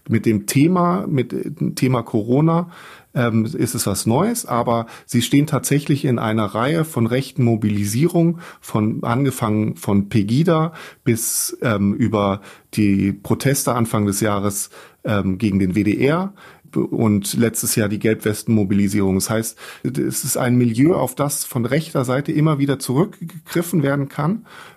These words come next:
und was mobilisiert werden kann für die Straße, was von Mal zu Mal wächst. Und da sehe ich tatsächlich so ein bisschen die Gefahr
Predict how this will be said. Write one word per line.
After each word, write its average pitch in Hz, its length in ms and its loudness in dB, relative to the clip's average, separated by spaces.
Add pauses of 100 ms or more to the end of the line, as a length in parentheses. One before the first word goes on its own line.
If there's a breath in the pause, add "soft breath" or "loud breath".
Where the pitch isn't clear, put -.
(120)
und 147 340 0
was 143 260 -2
mobilisiert 151 600 4
werden 135 240 0
kann 147 300 -2
für 147 180 0
die 143 80 2
Straße, 165 800 -2 (360 loud breath)
was 147 460 -2 (500)
von 135 200 2
Mal 135 240 2
zu 180 160 -2
Mal 156 240 4 (240)
wächst. 139 320 0
Und 104 100 2
da 139 160 2
sehe 156 160 2
ich 147 140 -4
tatsächlich 135 480 0
so 131 80 2
ein 120 80 4
bisschen 131 300 2
die 113 100 -2
Gefahr 147 580 -2